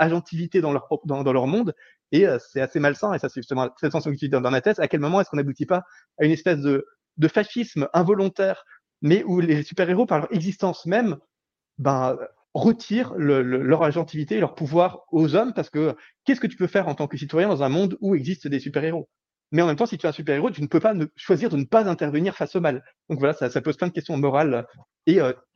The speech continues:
complètement, évidemment, euh, qui reprennent complètement toutes les réflexions religieuses, notamment du,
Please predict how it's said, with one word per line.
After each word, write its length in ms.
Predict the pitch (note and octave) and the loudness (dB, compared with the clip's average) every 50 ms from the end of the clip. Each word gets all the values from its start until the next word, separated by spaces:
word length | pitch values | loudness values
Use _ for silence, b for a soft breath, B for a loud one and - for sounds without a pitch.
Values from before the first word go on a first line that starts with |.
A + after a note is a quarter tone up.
| _ _ - | _ _ -4
complètement, 460 | - A3+ G#3 G3 F3 - F3+ E3 D#3+ | -2 0 0 0 0 -2 -2 0 0
évidemment, 360 | C#3 C3 C#3+ C3 D#3 G#3 F#3+ | 0 0 0 0 0 0 0
euh, 40 | C3+ | -2
qui 140 | - - - | -4 -4 -4
reprennent 300 | C#3 C#3 - E3+ E3 F3 | -2 -2 -2 -2 -4 -2
complètement 420 | - G3+ E3+ D3 C3 - F3 F3+ | -4 -4 -2 -2 -2 -2 -2 -4
toutes 180 | F3 G#3 F3 - | -4 -4 -4 -2
les 60 | D3+ | -4
réflexions 320 | C#3+ - D3+ C3+ - D3 | -4 -4 -6 -10 -10 -8
religieuses, 340 | C3 B2 A#2+ A#2 B2+ D3 D3+ | -8 -8 -6 -4 -4 -4 -2
notamment 380 | C#3+ B2 - C3 B2 C3 D3 D3 | -4 -2 -2 -2 -2 -2 -2 -4
du, 320 | C3 B2 A#2 A#2 A2+ | -4 -6 -8 -8 -8